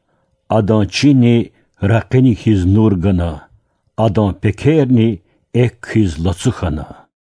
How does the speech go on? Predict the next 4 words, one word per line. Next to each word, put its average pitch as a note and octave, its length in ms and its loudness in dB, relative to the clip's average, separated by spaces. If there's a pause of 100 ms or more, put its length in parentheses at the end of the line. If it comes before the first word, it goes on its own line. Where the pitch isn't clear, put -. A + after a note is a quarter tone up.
(640)
Сад D3+ 500 -4
лахана C#3+ 520 2
тилмиз B2+ 640 2
риз B2+ 380 2